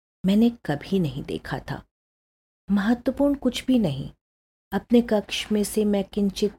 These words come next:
पीछे की तरफ दीवार के सहारे टिके उसके सिर के भंगी भाव अच्छी तरह देख रहा था।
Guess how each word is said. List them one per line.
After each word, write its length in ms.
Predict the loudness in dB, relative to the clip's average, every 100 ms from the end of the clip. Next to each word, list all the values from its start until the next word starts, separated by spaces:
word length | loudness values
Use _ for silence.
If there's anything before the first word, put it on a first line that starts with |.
| -2
पीछे 320 | -2 -2 -4
की 160 | -2
तरफ 380 | -4 0 0 0 -4
दीवार 380 | -4 0 0 -2
के 160 | -6
सहारे 460 | -6 -6 -4 -4 -4 -6
टिके 360 | -10 -4 -6 -6 _ _ _ -6
उसके 380 | -6 -2 -2
सिर 340 | -2 -2 0 0
के 260 | 0 -2
भंगी 420 | 0 -2 -2 -2 -4
भाव 400 | -6 -8 -10 -10
अच्छी 460 | -10 -10 -8 -6 -6 -4
तरह 340 | -4 -4 -6
देख 360 | -6 -6 -8 -8
रहा 240 | -8 -8 -10 -12
था। 140 | -14